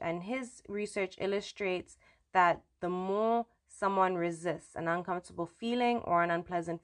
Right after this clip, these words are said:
feeling, thought, or sensation, the stronger and more frequent they become. This does not help our mental health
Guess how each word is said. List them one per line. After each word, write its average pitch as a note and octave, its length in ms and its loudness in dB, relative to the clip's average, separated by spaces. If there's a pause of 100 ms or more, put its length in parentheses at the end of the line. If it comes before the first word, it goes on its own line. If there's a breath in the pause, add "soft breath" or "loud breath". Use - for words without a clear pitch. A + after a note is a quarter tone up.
feeling, G#3 400 -2 (120)
thought, F3+ 220 0
or E3 80 -2
sensation, G#3+ 800 -4 (460 soft breath)
the F#3 80 -2
stronger G#3+ 760 4
and E3+ 80 -2
more E3+ 200 -2 (180)
frequent F3 480 -6
they D#3 100 0
become. D#3+ 540 -8 (1500)
This A#3+ 200 0
does C4 160 -8
not A#3 240 6
help A#3 240 6
our F3+ 120 2
mental F3 340 -4
health D#3+ 260 -6